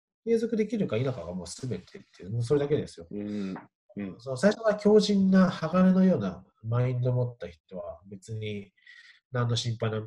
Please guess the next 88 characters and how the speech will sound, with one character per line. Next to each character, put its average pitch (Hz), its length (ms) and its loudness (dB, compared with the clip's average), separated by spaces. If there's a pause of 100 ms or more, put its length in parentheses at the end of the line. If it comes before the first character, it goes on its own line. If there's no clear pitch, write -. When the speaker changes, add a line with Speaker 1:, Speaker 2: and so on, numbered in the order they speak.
Speaker 1:
ま 117 140 -2
あ、 113 60 -2
な 117 180 0
く - 80 -10
勉 95 200 -4
強 98 100 -8
で 98 100 -8
き 101 40 -4
る 104 100 -4
と 92 80 -14
思 92 120 -6
い 92 60 -6
ま 98 120 -6
す - 80 -14
け 147 120 -8
ど、 151 340 -2
ま 139 120 -2
あ、 - 40 4
多 175 120 4
く 160 100 -2
の 101 60 -4
人 - 120 -10
は 90 40 -8
や - 20 -12
っ - 20 -14
ぱ - 80 -14
そ 110 120 -8
う 92 40 -8
じ 92 60 -14
ゃ 92 40 -12
な - 60 -20
く - 200 -20
て、 - 180 -18 (600)
ま 123 80 -4
あ、 - 20 -6
不 123 160 0
安 117 100 2
と 117 80 -8
戦 110 280 -4
っ - 140 -10
て 95 320 -6
勉 104 180 -6
強 95 140 -8
し - 40 -10
て 95 100 -14
る 87 60 -14
ん - 20 -18
で 78 60 -20
す - 100 -20
よ - 100 -20
ね。 123 160 -12 (760)
だ - 60 -4
か - 80 -2
ら 101 40 -4
そ - 100 -4
の 160 80 0
不 196 200 2
安 208 140 4
を、 196 160 0
Speaker 2:
う 135 80 -6
ん。 - 20 2
Speaker 1:
に 214 80 2
い 226 60 -14 (140)
か 208 100 -2
に 170 80 2
打 123 80 -2
ち - 200 -8
勝 131 140 -6
つ - 40 -18
か 110 100 -6
っ - 20 -12
て 95 80 -8
い - 20 -8
う - 20 -8
と 98 60 -8
こ 110 100 -6
ろ 101 40 -4
が 98 80 -4
大 104 180 -6
事 113 140 -10
で、 131 300 -2
そ - 120 -14
の 120 100 -4
打 120 60 -4
ち - 100 -8
勝 - 160 -4
ち - 80 -14
か-、 175 100 -6